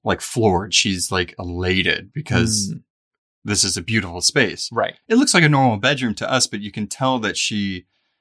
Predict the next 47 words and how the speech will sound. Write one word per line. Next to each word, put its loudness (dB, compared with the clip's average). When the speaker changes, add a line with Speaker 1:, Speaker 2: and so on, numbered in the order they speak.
Speaker 1:
she's -2
like, -2
this 2
is -4
what -6
she -4
needed. -6
She 0
needed -2
some 0
type -6
of, -18
like, -10
anchor 0
or -10
structure 0
and -8
something -6
that -8
she -4
can -12
call -8
her -6
own 6
or -4
Speaker 2:
Yeah. -6
Speaker 1:
just 0
not -4
a -12
hostel, -10
maybe. -14
Speaker 2:
Right, 2
exactly. -2
Like, 2
Speaker 1:
<laughs> -
Speaker 2:
'cause, -2
'cause 0
obviously 2
when -2
you -6
see -8
the -2
hospital, 0
it's, -14
it's -10
beige, 2
it's -12